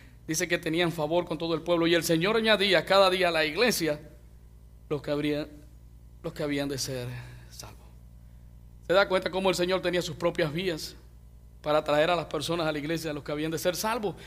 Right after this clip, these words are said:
No los que iban a ser convencidos por un show de luces y de humo, de gente cayéndose, gritando en un estado de frenesí. No, gente verdaderamente convertida, convertida, ¿por qué? Por el Espíritu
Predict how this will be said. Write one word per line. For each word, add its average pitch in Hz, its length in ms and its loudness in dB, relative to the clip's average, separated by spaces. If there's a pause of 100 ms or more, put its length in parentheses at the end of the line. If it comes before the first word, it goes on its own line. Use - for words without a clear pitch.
(140)
No 180 120 2
los 233 120 2
que 214 100 -2
iban 220 140 0
a 202 60 4
ser 220 160 0
convencidos 220 560 4
por 190 120 2
un 202 120 2
show 247 320 6
de 208 80 4
luces 220 280 2
y - 20 2
de 214 100 4
humo, 254 360 0 (1000)
de 165 120 2
gente 196 220 4
cayéndose, 196 460 4
gritando 185 380 2
en 247 60 2
un 240 80 2
estado 220 240 4
de 190 60 4
frenesí. 160 500 0 (240)
No, 156 500 0 (340)
gente 175 280 -2
verdaderamente 160 640 0
convertida, 156 1040 -4
convertida, 165 760 -4
¿por 151 180 -12
qué? 123 220 -6 (1120)
Por 131 160 -6
el 123 80 -6
Espíritu 131 920 -10